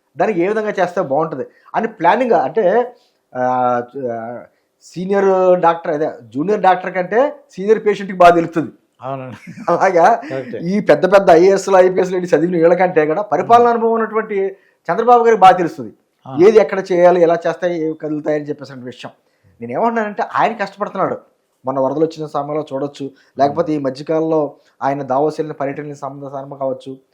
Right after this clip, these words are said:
Speaker 1: పారిశ్రామికవేత్తలు కూర్చోబెట్టడం కావచ్చు,
Speaker 2: Hmm.
Speaker 1: దాదాపు ఆరున్నర లక్షల కోట్లకు సంబంధించినటువంటి పెట్టుబడులు రాబట్టడం కావచ్చు, ఏదైనా ఆయన చేస్తున్నాడు ఏంటంటే, ఒక రకమైనటువంటి ఒక యజ్ఞం చేస్తున్నారు వీళ్ళు. అదే, అదే విధంగా పవన్ కళ్యాణ్ గారు,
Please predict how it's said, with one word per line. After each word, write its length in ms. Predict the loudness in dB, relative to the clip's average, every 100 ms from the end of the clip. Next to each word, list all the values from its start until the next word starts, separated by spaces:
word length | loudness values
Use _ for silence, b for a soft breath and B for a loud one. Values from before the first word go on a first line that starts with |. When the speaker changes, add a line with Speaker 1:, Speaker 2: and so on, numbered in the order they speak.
| _ -8
Speaker 1:
పారిశ్రామికవేత్తలు 680 | -6 -4 -6 -4 -4 -6 -12
కూర్చోబెట్టడం 520 | -14 -10 -10 -8 -10
కావచ్చు, 380 | -6 -8 -8 -14
Speaker 2:
Hmm. 340 | -18 -20 -8
Speaker 1:
దాదాపు 360 | -4 0 0 2
ఆరున్నర 340 | 0 -2 -6
లక్షల 320 | -8 -8 -8
కోట్లకు 320 | -6 -6 -8 -8
సంబంధించినటువంటి 600 | -10 -10 -12 -10 -10 -10
పెట్టుబడులు 380 | -14 -6 -4 -2
రాబట్టడం 380 | -4 -6 -8
కావచ్చు, 440 | -8 -6 -8 -10 -18 b b b
ఏదైనా 400 | -2 2 2 2
ఆయన 240 | -2 -4 -4
చేస్తున్నాడు 460 | -4 -6 -6 -10
ఏంటంటే, 440 | -10 -10 -8 -8 -8 b b
ఒక 140 | -6
రకమైనటువంటి 580 | -4 -2 0 0 -4 -4
ఒక 140 | -2
యజ్ఞం 220 | -4 -2 4
చేస్తున్నారు 420 | 4 4 2 2
వీళ్ళు. 180 | 0 -4 _ _ -4
అదే, 160 | 0 2 2
అదే 160 | 2 0
విధంగా 280 | 0 -2 -4
పవన్ 240 | 0 -2
కళ్యాణ్ 220 | 0 -2
గారు, 180 | -2 -6